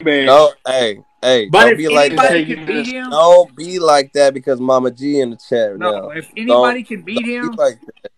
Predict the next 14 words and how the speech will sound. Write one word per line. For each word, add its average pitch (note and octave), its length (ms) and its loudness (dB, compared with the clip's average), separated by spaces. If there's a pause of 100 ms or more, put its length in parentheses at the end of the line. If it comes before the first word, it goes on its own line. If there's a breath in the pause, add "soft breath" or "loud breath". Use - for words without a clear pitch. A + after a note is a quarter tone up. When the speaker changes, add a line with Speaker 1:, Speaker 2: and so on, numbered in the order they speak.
Speaker 3:
it's F3 220 -10
Kirko. E3+ 560 -4
You D#3 100 -8
know E3+ 80 -12
what F3+ 140 -6
I F#3 40 -12
mean? F#3+ 320 -16 (240)
If C#3+ 180 -14
anybody G3+ 380 -6
can F#3+ 180 -8
beat G3 180 -8
him, E3+ 180 -10
it's D#3 140 -12
Kirko. D3 600 -8